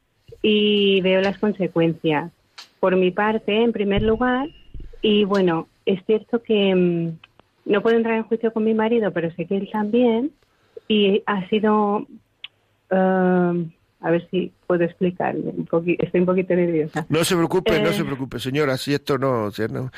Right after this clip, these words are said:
Speaker 2: no pasa nada.
Speaker 1: Llevo,
Speaker 2: Este
Speaker 1: llevo, pues llevo doce años de matrimonio, pero es cierto que al haber empezado el noviazgo mal, em, y
Speaker 2: Mal
Speaker 1: no
Speaker 2: porque
Speaker 1: conociendo
Speaker 2: estaban
Speaker 1: a lo
Speaker 2: viendo
Speaker 1: mejor
Speaker 2: por-, mal lo hizo usted porque estaban viendo pornografía.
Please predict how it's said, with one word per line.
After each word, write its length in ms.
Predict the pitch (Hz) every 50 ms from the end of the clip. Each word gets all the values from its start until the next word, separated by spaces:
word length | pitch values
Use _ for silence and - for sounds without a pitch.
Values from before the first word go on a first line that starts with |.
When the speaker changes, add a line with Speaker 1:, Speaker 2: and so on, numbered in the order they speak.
| - - - - - -
Speaker 2:
no 80 | 117
pasa 240 | - 120 - - 98
nada. 320 | 117 120 110 90 85 -
Speaker 1:
Llevo, 220 | - - 233 220 233
Speaker 2:
Este 300 | 247 254 - - - 220
Speaker 1:
llevo, 800 | 196 214 208 208 220 220 226 226 226 226 226 233 233 233 - _ _ _ -
pues 180 | 208 208 190 185
llevo 240 | 196 220 196 220 226
doce 260 | 262 240 247 - 247
años 260 | 240 240 233 247 247
de 80 | 247 240
matrimonio, 560 | 220 190 180 175 175 175 175 170 170 165 160
pero 160 | 165 160 180
es 120 | 185 180 208
cierto 280 | 233 226 226 190 185
que 120 | - 175 160
al 180 | 160 160 156 -
haber 240 | - 175 175 185 190
empezado 380 | 214 226 247 247 240 240 233 226
el 100 | 226 226
noviazgo 400 | 220 220 220 214 208 214 220 226
mal, 400 | 226 254 262 226 214 226 349 - _ _ _ _ _ _ _ _ _ _ -
em, 680 | 202 196 196 196 196 196 196 196 190 190 190 190 175 - _ - _ _ -
y 580 | - 202 196 196 196 190 190 185 185 180 185 185
Speaker 2:
Mal 280 | 143 151 165 180 185 190
Speaker 1:
no 80 | 196
Speaker 2:
porque 180 | 190 175 226 226
Speaker 1:
conociendo 160 | 233 226 175
Speaker 2:
estaban 220 | 170 165 170 160 -
Speaker 1:
a 20 |
lo 40 | -
Speaker 2:
viendo 220 | 160 165 - -
Speaker 1:
mejor 180 | 160 156 - _ _
Speaker 2:
por-, 200 | - 143 135 113 - -
mal 360 | - 143 135 151 175 185 185 180
lo 100 | 165 160
hizo 160 | 156 131 156
usted 180 | 139 - 180
porque 120 | 160 170 143
estaban 260 | - 156 151 143 143
viendo 240 | 143 143 135 135 117
pornografía. 680 | 135 123 131 131 127 123 123 117 - 117 107 80 -